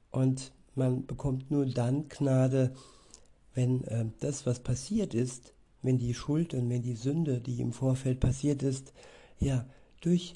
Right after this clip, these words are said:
einen gnädigen Gott, ähm, getilgt worden ist. Gott ist gnädig mit den Sündern, mit jedem, der Einsicht hat und der,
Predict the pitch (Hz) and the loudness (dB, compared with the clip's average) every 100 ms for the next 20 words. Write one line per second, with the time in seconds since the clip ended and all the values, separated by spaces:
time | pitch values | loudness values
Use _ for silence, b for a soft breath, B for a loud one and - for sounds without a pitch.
0 | - - 123 120 120 - - 131 127 139 | -14 -4 0 0 -2 -6 -4 0 2 0
1 | 160 143 135 131 - - 131 127 - - | -2 -4 -6 -12 -10 2 2 2 -8 -16
2 | B B B B B B - - - 131 | B B B B B B -20 -12 0 2
3 | 127 123 139 131 180 202 - - - - | 2 2 -2 2 2 2 -2 -10 -20 -16
4 | 107 113 113 117 117 117 - - _ 139 | -6 0 0 2 0 -2 -8 -20 _ -4
5 | 131 - - - - - - b b b | -2 -4 -14 -20 -20 -20 -20 b b b
6 | _ - 139 135 127 127 - - 135 131 | _ -4 -4 -2 -4 -4 -4 0 2 2
7 | 143 160 156 - - - 131 139 - - | 2 0 -2 -4 -12 -2 0 0 -6 -6
8 | 135 131 131 131 - - 120 147 170 127 | 0 2 2 -4 -16 -8 -4 0 0 0
9 | 90 90 92 - _ _ b b b b | -4 -10 -16 -20 _ _ b b b b
10 | b 139 135 131 143 139 131 131 B B | b -2 0 -2 0 2 2 -2 B B
11 | B - 127 123 120 - _ - 117 135 | B 0 2 2 -2 -10 _ -6 0 2
12 | 143 147 139 - 139 135 - - b b | 2 0 -4 -2 -2 -2 -8 -18 b b
13 | b b b b _ _ 127 127 131 127 | b b b b _ _ -2 0 2 2
14 | 123 | 2